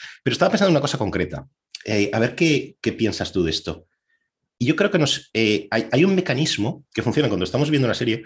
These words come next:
eh, que es casi inconsciente, ¿no?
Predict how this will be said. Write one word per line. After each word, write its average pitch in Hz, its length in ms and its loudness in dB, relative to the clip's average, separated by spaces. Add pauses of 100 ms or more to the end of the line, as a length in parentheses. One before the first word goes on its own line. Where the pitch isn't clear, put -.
(400)
eh, 98 580 2
que 147 80 2
es 139 80 0
casi 170 220 0
inconsciente, 131 720 -2 (1080)
¿no? 135 260 -6